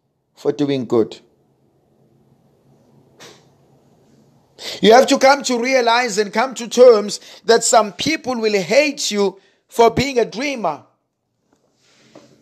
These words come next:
They will hate you for being an innovator. They will hate you for working hard.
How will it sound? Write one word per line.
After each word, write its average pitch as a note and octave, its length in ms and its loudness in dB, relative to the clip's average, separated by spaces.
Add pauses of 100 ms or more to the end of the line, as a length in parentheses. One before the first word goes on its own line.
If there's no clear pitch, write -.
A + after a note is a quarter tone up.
(400)
They B3+ 100 6
will B3 140 8
hate B3 480 4
you B3 100 -6
for A3 200 0
being B3+ 260 -6
an A3+ 120 -4
innovator. A#3 800 -2 (540)
They A#3+ 100 2
will A#3+ 240 4
hate D4 400 2
you B3 80 -4
for A3 220 0
working A#3+ 400 0
hard. F#3+ 520 -2